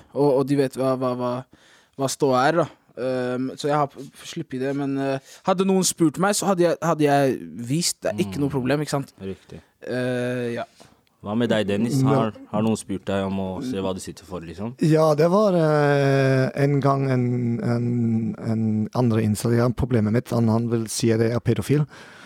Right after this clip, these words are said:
Speaker 2: Han sa at du er det?
Speaker 3: Ja, det var på
Speaker 2: Her i
Speaker 3: Eidsberg.
Speaker 2: Oslo, eller?
Speaker 3: Ja, på Eidsberg fra begynnelsen.
Speaker 2: Ok, ja.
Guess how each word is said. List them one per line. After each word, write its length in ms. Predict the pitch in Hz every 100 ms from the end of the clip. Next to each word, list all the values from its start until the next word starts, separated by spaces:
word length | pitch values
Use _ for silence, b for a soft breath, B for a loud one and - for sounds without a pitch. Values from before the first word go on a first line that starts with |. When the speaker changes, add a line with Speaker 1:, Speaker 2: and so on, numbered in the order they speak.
| B
Speaker 2:
Han 260 | 110 107 92
sa 260 | - 98
at 80 | 101
du 160 | 98 98
er 160 | 95
det? 60 | 113 131
Speaker 3:
Ja, 280 | 120 120 113 117
det 120 | 131
var 180 | 117 113
på 140 | 123
Speaker 2:
Her 80 | 120
i 60 | 104
Speaker 3:
Eidsberg. 200 | 98 127
Speaker 2:
Oslo, 280 | 101 110 139
eller? 180 | 160 139
Speaker 3:
Ja, 140 | 139
på 100 | 135
Eidsberg 480 | 123 120 - 120 -
fra 160 | 127 123
begynnelsen. 640 | 117 120 120 113 98 143 139
Speaker 2:
Ok, 180 | -
ja. 160 | 110 101